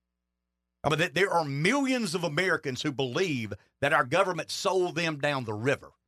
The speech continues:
I mean, that, that is, there is a passionate obsession with that mindset.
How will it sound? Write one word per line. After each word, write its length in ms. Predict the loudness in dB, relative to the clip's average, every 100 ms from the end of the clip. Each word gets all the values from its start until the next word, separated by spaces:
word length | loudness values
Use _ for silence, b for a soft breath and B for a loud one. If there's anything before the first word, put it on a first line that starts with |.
| _ _ _ _ _ _
I 60 | 0
mean, 120 | 2
that, 200 | 0 2
that 240 | 4 4 4
is, 240 | 2 2
there 220 | 2 2
is 240 | 2 0 0
a 160 | -2 -4
passionate 680 | -4 2 2 0 -6 -6 -8 _ _ 0
obsession 880 | 0 2 0 0 0 0 0 -4 -8 _ _ _ _ _ _ -2
with 160 | 2
that 180 | 2 2
mindset. 800 | 2 2 0 -4 -6 -8 _